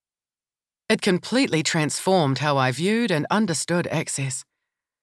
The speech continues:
A very progressive organisation had been set up in America in the early nineties, called Mobility International U S A,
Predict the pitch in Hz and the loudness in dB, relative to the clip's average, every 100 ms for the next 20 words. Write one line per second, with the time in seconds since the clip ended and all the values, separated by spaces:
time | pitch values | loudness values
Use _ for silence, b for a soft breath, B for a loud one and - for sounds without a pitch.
0 | _ _ - 190 202 196 170 175 156 196 | _ _ 0 2 4 4 4 0 2 2
1 | 226 202 143 139 139 135 131 - 185 214 | 2 2 2 2 0 2 0 0 0 0
2 | 170 170 170 196 190 190 185 160 156 208 | 0 0 0 0 2 2 2 0 2 2
3 | 285 - 120 160 - 208 214 233 226 175 | 0 -2 -4 -2 0 0 2 2 2 4
4 | 180 233 269 139 117 - b b b b | 2 2 0 -6 -8 -16 b b b b
5 | - 214 202 165 147 180 240 262 285 - | 2 4 4 2 2 2 0 2 2 2
6 | 208 202 165 - 180 170 147 185 185 - | 0 2 2 2 0 0 0 0 0 0
7 | 139 123 | -2 -2